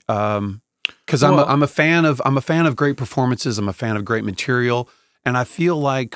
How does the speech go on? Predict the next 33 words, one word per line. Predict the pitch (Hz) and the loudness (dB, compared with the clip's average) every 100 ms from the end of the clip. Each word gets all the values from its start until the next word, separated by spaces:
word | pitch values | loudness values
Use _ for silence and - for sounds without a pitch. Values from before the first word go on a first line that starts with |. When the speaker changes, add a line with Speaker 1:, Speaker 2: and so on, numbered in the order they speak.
| - | -12
Speaker 1:
when | 117 120 117 | -4 -2 0
people | 110 - 139 139 123 113 | -2 -4 -4 -2 -4 -2
are | 107 104 | -2 -2
relaxed | 98 95 101 101 98 - - - - | -4 -4 -2 -2 -6 -10 -16 -14 -10
and | 101 95 95 90 | -8 -6 -6 -6
they | 95 95 95 | -6 -6 -6
are, | 92 90 87 85 - _ _ _ _ _ _ _ _ 101 | -6 -6 -6 -10 -14 _ _ _ _ _ _ _ _ -14
um, | 85 85 85 87 92 _ | -10 -10 -10 -12 -16 _
comfortable, | - 170 190 - 87 87 80 90 _ _ _ _ _ _ _ _ | -6 -4 -2 -4 -6 -4 -4 -6 _ _ _ _ _ _ _ _
they | 101 | -8
re-, | 98 110 - | -6 -8 -8
usually | 117 127 110 | -6 -6 -6
kind | - 110 | -4 -6
of | 98 | -6
forget | 90 98 92 | -8 -8 -8
the | 82 | -10
process. | - 101 117 - - - - | -6 -6 -6 -10 -10 -10 -6
Speaker 2:
Right. | 90 92 | -4 -4
Speaker 1:
It | |
just | 104 - | -4 -4
kind | 98 | -4
of | 87 | -4
comes | 87 78 | -6 -2
Speaker 2:
Right. | 73 | -2
Speaker 1:
out | 92 | -2
of | 87 | -6
them. | - 64 - _ _ _ | -8 -10 -12 _ _ _
Speaker 2:
That's, | 117 117 | -2 0
Speaker 1:
And | 101 92 - | 0 -2 0
Speaker 2:
that | 120 | 2
actually | 131 131 - 117 | 2 0 0 0
ties | 120 113 | 0 0
into | 110 107 104 101 | 0 0 0 -2